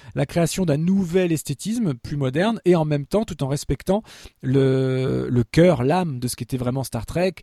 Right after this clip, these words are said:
l'humour, la légèreté, euh, l'humanisme, euh,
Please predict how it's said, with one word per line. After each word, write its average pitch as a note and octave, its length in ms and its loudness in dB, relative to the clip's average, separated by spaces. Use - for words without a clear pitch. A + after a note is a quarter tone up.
l'humour, D3+ 800 0
la B2 80 -4
légèreté, D#3+ 1040 -6
euh, B2 180 -4
l'humanisme, C#3 840 -4
euh, A#2+ 260 -4